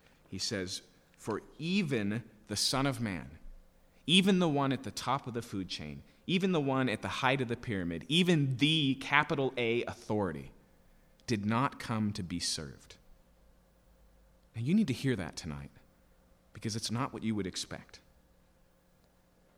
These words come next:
Write for yourself your own version of how God makes himself known. Come up with your own thinking of how it is that we've even asked for God to reveal himself. Isn't it simply that we just want him to de-,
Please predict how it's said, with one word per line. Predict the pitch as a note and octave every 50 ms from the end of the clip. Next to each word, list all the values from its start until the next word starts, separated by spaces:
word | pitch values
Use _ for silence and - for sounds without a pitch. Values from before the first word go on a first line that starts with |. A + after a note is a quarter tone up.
| _ _ -
Write | A2 A#2 D3+ G3 F#3+ -
for | - G3+
yourself | E3 D#3+ - - C#3+ B2 B2 A#2+ - B2
your | A#2+ -
own | - B2+ C#3+ D#3+ E3
version | C#3+ C3 C3+ B2+ B2 - G#2
of | G2+ F#2
how | G2+ G#2 G#2 G#2
God | G2+ G#2+ G#2+ A2 A2+ G#2
makes | A2 G#2 A2 A2 -
himself | - A#2+ G#2 - - A2+ G2 F#2 - -
known. | F#2+ F2+ F2 D2+ C2+ - - _ _ _ _ _ _ _ _ _ _ _ _ _ _ _ _ _ _ - _ _ _ _
Come | - E3 F3 G#3
up | G#3 F#3 -
with | D#3+ E3 D#3
your | C#3+ C#3+ C3 -
own | C3+ D3+ E3 F#3 F#3+ F#3+ F#3+ F#3 E3+ - - - - -
thinking | - - F3+ F3+ E3+ - A#2 F2 - - - - _ _ _ _ _ _ _ _ _
of | - C3+ C3 - - -
how | - - - E3 F3 F#3+ G3+
it | G3 E3+
is | D#3+ C#3+ B2 A#2+ A#2 A#2 A#2 - - - - - -
that | C3 C#3+ C3+
we've | D#3 E3 F3+ E3
even | F3+ D#3 E3 D#3+ D3
asked | C3+ E3 E3+ E3+ C3+ - - - - - - - - _
for | - - C#3
God | A#2+ D3 C#3+ C#3 B2+ B2
to | B2+
reveal | B2 C3 B2+ A2+ B2 C#3+ D3 C3+
himself. | C3+ A#2 F#2+ - - G2 F#2 - -
Isn't | D3+ F#3+ G#3 B3+ A3
it | - -
simply | - - D#3+ - - F#3+ G#3 G3+
that | D3+ D#3+ C3+
we | C#3+ D3 C#3
just | C3+ D3+ D3 - D3+
want | D3 C#3+ C#3
him | C#3+ C#3+ C3+ C3
to | A#2+
de-, | A2+ G2+ B2 B2+ C#3 C#3+ C#3